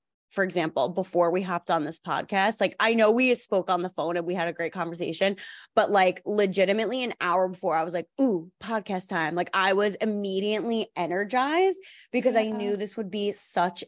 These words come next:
Speaker 1: an amazing conversation. Like, I'm
Speaker 2: Yeah.
Speaker 1: so happy we connected and we met. And that's the other thing. You can tap into specific energies where it's like, "Oh, I can amplify my health.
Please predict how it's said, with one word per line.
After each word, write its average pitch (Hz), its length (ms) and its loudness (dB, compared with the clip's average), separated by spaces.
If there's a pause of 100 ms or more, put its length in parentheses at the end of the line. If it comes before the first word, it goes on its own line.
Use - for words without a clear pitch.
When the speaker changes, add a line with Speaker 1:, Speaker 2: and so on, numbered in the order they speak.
Speaker 1:
an 220 100 2
amazing 180 800 2 (420)
conversation. 185 920 -2
Like, 170 360 2
I'm 190 160 2
Speaker 2:
Yeah. 185 40 -4
Speaker 1:
so 180 360 2
happy 202 380 -2
we 185 140 -2
connected 170 480 -6
and 165 140 0
we 165 100 0
met. - 420 -2 (540)
And 190 520 4 (320)
that's 214 380 0
the 233 100 -2
other 320 180 2
thing. 208 200 -4
You 196 120 -6
can 208 260 -4
tap 208 520 -2
into 202 880 -2 (260)
specific 208 640 0
energies 185 720 0
where 175 160 0
it's 180 160 -2
like, 170 200 -2
"Oh, 214 220 0
I 160 140 0
can 202 120 -8
amplify 202 480 -4
my 160 140 -4
health. 160 280 -4